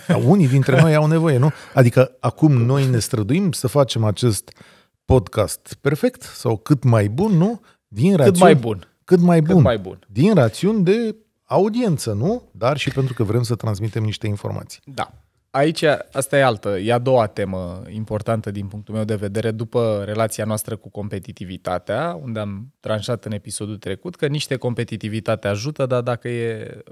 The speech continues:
Speaker 2: tiparul ăsta de gândire, dacă e prea puternic, începe să ne încurce, să aducă stres, presiune, anxietate.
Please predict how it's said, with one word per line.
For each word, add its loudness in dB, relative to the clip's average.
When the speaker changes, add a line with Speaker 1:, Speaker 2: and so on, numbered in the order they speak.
Speaker 2:
tiparul -2
ăsta -2
de -4
gândire, -4
dacă -6
e -8
prea -6
puternic, -6
începe -8
să -8
ne -4
încurce, -8
să -8
aducă -6
stres, -6
presiune, -8
anxietate. -8